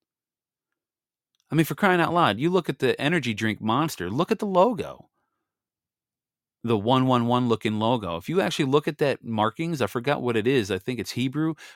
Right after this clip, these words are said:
but I think that those markings, if I recall correctly from what I saw, mean Satan or, or, or the devil or the beast. I mean, it's, it's satanic.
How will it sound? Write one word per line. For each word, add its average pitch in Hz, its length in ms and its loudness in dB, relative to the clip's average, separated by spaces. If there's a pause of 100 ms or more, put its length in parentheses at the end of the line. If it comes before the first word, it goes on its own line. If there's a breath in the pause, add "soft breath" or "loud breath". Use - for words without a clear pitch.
but - 160 2
I 117 60 2
think 185 320 -2
that 113 260 2
those 120 220 0
markings, 113 500 -4
if 101 120 -4
I 113 60 2
recall 143 360 2
correctly 104 360 -2
from 104 200 -4
what 101 120 0
I 110 140 -2
saw, 101 440 -2 (920 soft breath)
mean 135 280 4
Satan 139 400 0
or, 101 220 -4 (100)
or, 113 140 0 (220)
or 113 140 0
the 101 160 -8
devil 117 340 2
or 87 120 -4
the 92 80 -6
beast. 117 400 -2
I 110 40 2
mean, 110 180 0
it's, - 180 -6
it's 113 100 -4
satanic. - 720 -4